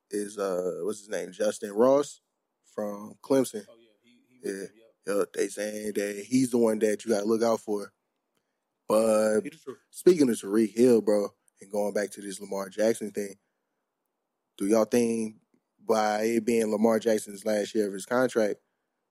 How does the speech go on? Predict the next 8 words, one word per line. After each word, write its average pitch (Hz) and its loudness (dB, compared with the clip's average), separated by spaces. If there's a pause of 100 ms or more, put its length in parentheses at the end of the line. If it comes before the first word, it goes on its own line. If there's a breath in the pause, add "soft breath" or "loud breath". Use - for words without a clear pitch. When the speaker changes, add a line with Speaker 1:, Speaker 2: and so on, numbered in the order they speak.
(180)
Speaker 1:
and 95 -12 (500)
niggas 98 -14
is 101 -18
over 104 0
here 107 0
talking 104 -4
about 101 -6
Tua 123 6